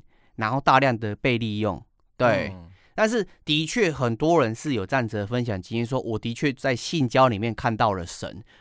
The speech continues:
Speaker 1: 或是感受到了不一样的体验，甚至于最近很多学者是有出相关的书哦。
Speaker 2: 嗯。
Speaker 1: 呃，与神性爱、开心性爱、认识真正的宗教自由，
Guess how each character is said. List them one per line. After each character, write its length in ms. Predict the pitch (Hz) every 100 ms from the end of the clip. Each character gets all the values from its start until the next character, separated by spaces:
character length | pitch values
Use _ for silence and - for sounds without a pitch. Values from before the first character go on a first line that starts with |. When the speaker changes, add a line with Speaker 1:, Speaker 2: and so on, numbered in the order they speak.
| _
Speaker 1:
或 160 | 143
是 120 | 131
感 220 | 143 101 87
受 240 | - 123
到 140 | 123
了 80 | 107
不 260 | - 123 113
一 40 |
样 120 | 117
的 80 | 101
体 220 | - 95
验， 200 | 92 104 104 - -
甚 180 | - 202
至 160 | 185 196
于 80 | 139 -
最 120 | 208
近 320 | 165 190 135
很 160 | 107 101
多 300 | 135 147 151
学 260 | - 120
者 220 | 135 113 95
是 160 | -
有 140 | 123 92
出 200 | - 120
相 160 | 127
关 160 | 120 123
的 120 | 104
书 200 | - 107
哦。 160 | 101 90 -
Speaker 2:
嗯。 380 | 120 117 101 90 92 _
Speaker 1:
呃， 280 | 120 117 113
与 320 | - 120 120 110
神 280 | - 113
性 320 | 120 - 143 120
爱、 300 | 127 92 - _
开 260 | - 180 196
心 240 | 196 196
性 300 | 185 185 165
爱、 280 | 160 117 95 _ _
认 200 | 170 147
识 160 | 135
真 240 | 143 147 143
正 160 | 147
的 120 | 131 110
宗 240 | 117 113
教 160 | 123 110
自 240 | 117 104
由， 240 | 67 -